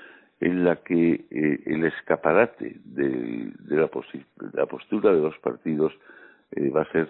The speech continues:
fu-, eh, fundamental, o sea, eh, realmente, eh, sin vuelta, sin vuelta de hoja. Y no, no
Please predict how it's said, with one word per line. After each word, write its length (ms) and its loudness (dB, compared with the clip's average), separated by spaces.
fu-, 480 -8
eh, 160 -6
fundamental, 760 -2
o 60 -10
sea, 340 0
eh, 280 0
realmente, 640 0
eh, 460 2
sin 200 -6
vuelta, 640 4
sin 160 -6
vuelta 320 0
de 100 -2
hoja. 300 -4
Y 120 -4
no, 640 2
no 520 0